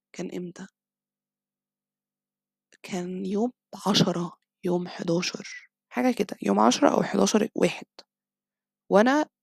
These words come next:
آآ، كان فاضل لي امتحانين لسه يوم سبعتاشر ويوم اتنين وعشرين. إحنا بنتقسّم groups في الدفعة عشان نمتحن، عشان ما فيش دكاترة طبعًا بتمتحن العدد ده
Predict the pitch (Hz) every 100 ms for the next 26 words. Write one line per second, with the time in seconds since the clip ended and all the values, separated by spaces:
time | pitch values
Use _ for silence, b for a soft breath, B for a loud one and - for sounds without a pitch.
0 | _ _ _ - 190 190 165 - - -
1 | 208 233 226 202 - 190 196 214 233 -
2 | 285 285 214 - 180 165 - 254 294 214
3 | 190 - 196 175 170 - - _ _ _
4 | _ _ - - 185 196 202 - 226 196
5 | 202 - - 170 240 311 302 240 240 254
6 | 262 - 165 - 233 311 302 190 202 190
7 | 202 196 180 185 185 185 190 180 185 170
8 | 185 180 175 175 170